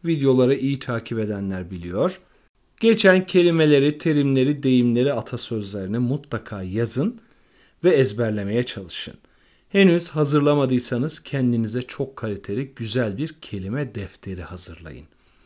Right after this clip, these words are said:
Harita Metot, çok ortalı, kaliteli bir defter alın ve hangi konuyu çalışırsak çalışalım,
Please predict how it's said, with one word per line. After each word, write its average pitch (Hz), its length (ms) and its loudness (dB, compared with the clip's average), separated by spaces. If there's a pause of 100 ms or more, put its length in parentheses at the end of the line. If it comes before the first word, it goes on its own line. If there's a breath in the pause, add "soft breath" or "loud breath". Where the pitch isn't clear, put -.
(200)
Harita 113 360 -4
Metot, 143 460 0 (640)
çok 151 280 0
ortalı, 156 540 2 (100)
kaliteli 131 560 0
bir 107 180 -2
defter 107 360 -4
alın 147 360 0 (260)
ve 123 280 0 (540 soft breath)
hangi 180 440 4
konuyu 147 360 0
çalışırsak 139 840 -4
çalışalım, 110 680 -6